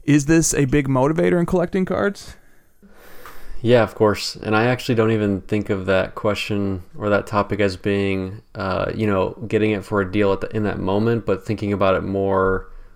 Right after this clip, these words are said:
Speaker 2: longer term, you're saying, like, "Hey," 'cause, you, you know, we in the hobby love to say, you know, "This card is worth X, and I paid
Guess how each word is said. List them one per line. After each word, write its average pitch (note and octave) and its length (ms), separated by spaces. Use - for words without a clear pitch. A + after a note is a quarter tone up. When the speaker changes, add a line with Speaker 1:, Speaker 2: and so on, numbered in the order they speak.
Speaker 2:
longer G#2 320
term, G#2 320
you're G2 120
saying, G2+ 300
like, G2 200
"Hey," G2+ 420
'cause, A2 160
you, C3 80
you - 140
know, A2 280
we A#2 140
in A2+ 60
the G#2 80
hobby G#2+ 240
love G2+ 300
to - 80
say, F#2+ 480
you G#2 80
know, F#2 280
"This G#2 220
card G2+ 300
is F#2+ 100
worth G2 220
X, G2 420
and G2 140
I G2+ 160
paid F#2+ 520